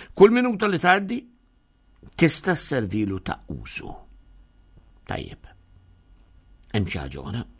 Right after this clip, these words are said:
Iva. Ferrex biċċiet ta' ħġieġ imħallat b'xi trab velenuż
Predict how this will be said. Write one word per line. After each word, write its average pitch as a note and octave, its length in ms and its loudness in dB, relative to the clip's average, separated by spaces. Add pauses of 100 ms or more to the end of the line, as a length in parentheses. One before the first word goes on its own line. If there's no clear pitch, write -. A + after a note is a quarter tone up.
(280)
Iva. - 260 -8 (1500)
Ferrex A#3 480 2
biċċiet F3+ 520 2
ta' D3 160 4
ħġieġ C3+ 380 -2
imħallat B2 760 0
b'xi - 280 -2
trab G#2 360 -2 (100)
velenuż G#2+ 640 -2